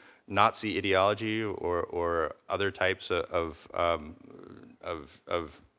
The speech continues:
ideological threats that the United States and the world has faced in the past are apt. Um,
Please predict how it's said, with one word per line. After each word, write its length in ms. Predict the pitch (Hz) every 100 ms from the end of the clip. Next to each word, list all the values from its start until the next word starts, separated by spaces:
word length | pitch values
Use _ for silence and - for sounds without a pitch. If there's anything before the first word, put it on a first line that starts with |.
| -
ideological 540 | 113 98 95 90 98 85
threats 480 | - - 92 - -
that 160 | 85
the 60 | 90
United 260 | 87 85
States 380 | - 87 87 78
and 80 | 85
the 60 | 80
world 200 | 82 80
has 80 | 78
faced 320 | 95 92 -
in 60 |
the 60 | 87
past 420 | - 92 90 - - - - - - - - -
are 120 | 110 -
apt. 540 | 117 110 - - - - -
Um, 440 | 101 98 90 80